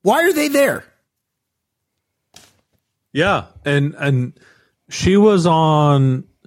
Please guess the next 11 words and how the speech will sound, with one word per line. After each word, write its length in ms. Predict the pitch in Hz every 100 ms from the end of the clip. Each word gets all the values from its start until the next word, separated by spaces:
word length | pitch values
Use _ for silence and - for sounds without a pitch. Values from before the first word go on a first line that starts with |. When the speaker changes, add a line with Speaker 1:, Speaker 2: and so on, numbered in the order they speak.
| _ _ _ _ _ _
Speaker 2:
she 240 | - - 240
said 300 | - 294 208
she 160 | 202
was 140 | 170 147
on 200 | 147 127
Canadian 880 | - 131 123 120 143 180 165 139 123
Bachelor 440 | 127 139 - 123
in 60 | 107
Paradise. 640 | 120 175 156 143 - - - _ -
Speaker 1:
Right, 160 | 143
right. 60 | 117